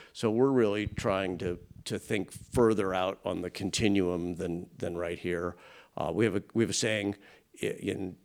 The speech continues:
in T M G, which is "Stupid early, smart late." And that means don't overthink it and turn it into a math problem when it's really bad, and really think about it. When things are really, really good, as we're seeing right now, it can drop really, really far.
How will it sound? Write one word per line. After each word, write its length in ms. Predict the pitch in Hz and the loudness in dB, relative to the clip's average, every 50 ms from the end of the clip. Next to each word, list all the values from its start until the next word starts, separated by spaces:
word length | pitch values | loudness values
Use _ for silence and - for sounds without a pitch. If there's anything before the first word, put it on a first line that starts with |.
| - | -6
in 140 | - 104 98 | -6 -6 -4
T 160 | - - 98 | -4 -6 -4
M 120 | 98 92 101 | -4 -4 -4
G, 220 | 95 - 95 90 | -4 -2 -2 -2
which 160 | 92 90 - | -2 -4 -4
is 100 | 92 87 | -6 -4
"Stupid 460 | - - - - - 113 104 - 98 98 | -2 -2 -2 0 0 0 0 0 0 0
early, 280 | 98 98 95 92 95 | 0 0 0 -2 -2
smart 460 | 90 - - 95 98 92 90 82 80 | -4 -4 -2 0 0 0 0 0 -2
late." 320 | - 110 101 - - - - - - - - _ - | -4 -4 -4 -4 -6 -10 -20 -20 -20 -20 -20 _ -8
And 140 | - 87 95 | -6 -4 -4
that 160 | 98 104 107 | -4 -4 -2
means 260 | 107 110 104 95 - | -2 -2 -2 -2 -4
don't 300 | - - 131 117 117 120 | 0 2 4 4 6 6
overthink 560 | 120 113 101 101 98 - - 127 127 117 - | 6 4 4 2 0 0 2 2 2 2 0
it 160 | 110 101 - - | -2 -4 -4 -6
and 120 | 98 95 | -8 -8
turn 180 | - 113 110 101 | -6 -4 -4 -4
it 80 | 104 | -4
into 100 | 82 90 | -6 -6
a 60 | 101 92 | -4 -2
math 340 | 98 107 117 113 98 - | 0 2 2 2 0 -2
problem 540 | - 104 92 92 92 85 90 90 101 101 92 | -2 0 0 0 0 -2 -2 -2 -2 -2 0
when 120 | 92 98 92 | 0 -2 -2
it's 300 | 90 - - - - - _ _ _ _ - - - 101 | -4 -6 -8 -10 -12 -14 _ _ _ _ -20 -20 -16 -10
really 240 | 95 104 101 92 92 | -6 -4 -4 -4 -4
bad, 560 | 87 - 120 120 117 110 90 95 107 101 104 - - - - - - _ - | 0 2 4 6 6 6 4 2 0 0 -2 -4 -10 -20 -20 -20 -20 _ -4
and 400 | - 113 107 107 104 101 101 90 - _ _ _ _ _ _ _ _ _ _ _ - - | -2 0 0 0 0 -2 -4 -6 -8 _ _ _ _ _ _ _ _ _ _ _ -16 -12
really 340 | 120 110 131 147 139 123 117 | 0 6 8 8 8 8 8
think 240 | - 139 135 135 135 | 6 6 4 4 4
about 320 | 127 92 98 95 104 104 | 0 -2 -2 -2 -2 -2
it. 160 | 107 107 - - | -4 -4 -8 -8
When 180 | - 107 104 104 | -6 -4 -4 0
things 240 | - 156 165 156 - | 4 4 4 4 4
are 60 | 113 | 4
really, 260 | 113 131 135 127 117 | 4 6 8 8 8
really 240 | 113 117 113 107 104 | 8 6 6 4 4
good, 380 | 90 123 117 110 107 104 98 104 | 4 4 6 6 4 2 -2 -4
as 160 | 104 - - | -6 -6 -6
we're 80 | 101 | -6
seeing 260 | 92 - 123 107 101 98 | -4 0 2 2 2 2
right 220 | 101 101 101 104 | 2 2 2 2
now, 320 | 110 110 104 98 95 90 - - - _ | 4 4 4 4 4 2 0 -4 -6 _
it 120 | - - | 2 2
can 120 | - - 190 | 4 4 4
drop 300 | 120 127 139 127 120 - | 6 6 6 6 4 2
really, 300 | 117 127 135 135 135 123 | 2 4 6 6 6 6
really 240 | 113 120 123 117 107 | 6 6 6 4 4
far. 420 | - - 107 110 104 87 - - | 4 4 4 4 4 2 -2 -8